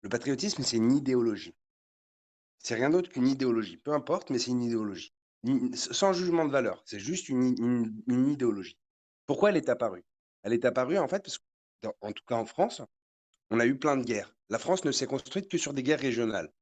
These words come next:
L'Alsace, la Lorraine, la Bretagne,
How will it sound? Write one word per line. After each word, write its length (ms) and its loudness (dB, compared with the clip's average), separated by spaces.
L'Alsace, 440 -2
la 100 -2
Lorraine, 540 -2
la 160 2
Bretagne, 760 0